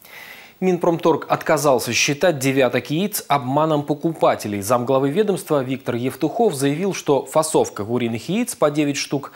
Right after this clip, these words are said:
в контейнере не вводит потребителей в заблуждение, если количество товара соответствует информации на упаковке. Об этом говорится в ответе на запрос депутата Госдумы Михаила Дегтярева, сообщает тасс.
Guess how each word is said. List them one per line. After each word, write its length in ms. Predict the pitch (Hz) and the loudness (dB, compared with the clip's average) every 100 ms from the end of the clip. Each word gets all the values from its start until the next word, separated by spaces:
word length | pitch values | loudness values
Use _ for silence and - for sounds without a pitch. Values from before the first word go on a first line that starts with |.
| - | -18
в 120 | - - | -14 -2
контейнере 640 | 143 131 143 131 117 117 | 0 0 0 0 0 0
не 180 | 127 220 | 0 -2
вводит 420 | 143 151 175 160 | -2 -2 -2 -4
потребителей 600 | - 117 113 139 147 131 | -6 -6 -4 -4 -4 -4
в 40 | |
заблуждение, 720 | 123 135 160 131 120 104 101 - - - | -4 -4 -4 -4 -4 -2 -4 -8 -16 -6
если 240 | 214 208 | -4 -4
количество 400 | - 113 104 - | -2 -2 -2 -8
товара 340 | 101 113 190 170 | -2 2 2 2
соответствует 640 | - 101 143 143 143 135 - - | -2 -4 -4 -4 -4 -6 -10 -14
информации 560 | 123 117 101 113 - 120 | -4 -2 -2 -2 -4 -4
на 100 | 113 | -4
упаковке. 560 | 127 120 110 - 104 - - - | -4 -2 -4 -4 -8 -8 -14 -4
Об 120 | 175 | -2
этом 200 | 180 151 | 0 0
говорится 460 | 139 143 147 - 127 | 2 2 2 0 2
в 80 | 131 | 2
ответе 440 | 131 190 175 113 | 0 -2 -2 -2
на 140 | 110 | -2
запрос 360 | 110 117 127 107 | -2 -2 -2 -4
депутата 500 | 110 127 120 123 - | -4 -8 0 0 0
Госдумы 460 | 101 110 131 180 135 | -4 -4 -4 -4 -4
Михаила 400 | 120 131 135 131 | -4 -2 -2 -2
Дегтярева, 560 | 135 - 165 151 98 | -4 -4 0 0 -2
сообщает 500 | 87 98 - 117 117 | -4 -6 -4 -6 -4
тасс. 380 | - 90 - - | -2 -2 -4 -12